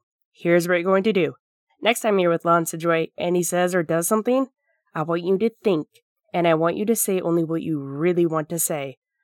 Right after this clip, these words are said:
Forget about how it would sound, how it would make you look, what people will think. Try it once, okay? Think and speak truthfully.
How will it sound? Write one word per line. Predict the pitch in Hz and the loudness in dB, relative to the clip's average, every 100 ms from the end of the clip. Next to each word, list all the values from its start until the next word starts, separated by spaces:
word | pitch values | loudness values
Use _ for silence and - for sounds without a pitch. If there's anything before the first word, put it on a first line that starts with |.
| _ _ | _ _
Forget | - 165 151 | -12 -6 -2
about | 165 180 170 | 2 2 2
how | 156 160 | 2 2
it | |
would | 190 220 | 2 0
sound, | 214 185 180 175 _ _ _ | 0 2 2 -2 _ _ _
how | - 156 | -4 -2
it | |
would | 160 170 | -2 0
make | 190 185 | 0 0
you | 220 | -2
look, | 214 190 175 - _ _ _ | 2 2 2 -2 _ _ _
what | - 151 | -10 -10
people | 147 156 190 | -8 -4 -2
will | 220 | -2
think. | - 196 185 180 _ _ _ _ - | -2 0 0 -4 _ _ _ _ -8
Try | 190 185 | -2 0
it | 180 | 0
once, | 165 151 151 - - | -2 -4 -4 -10 -6
okay? | 165 165 185 202 226 _ _ _ _ _ _ | -6 -4 -2 -2 -4 _ _ _ _ _ _
Think | 190 226 240 _ _ | 0 0 -2 _ _
and | 180 - | -10 -6
speak | - 175 | -6 -8
truthfully. | - - - 202 - - 151 139 - | -10 -10 -4 -6 -6 -8 -6 -8 -14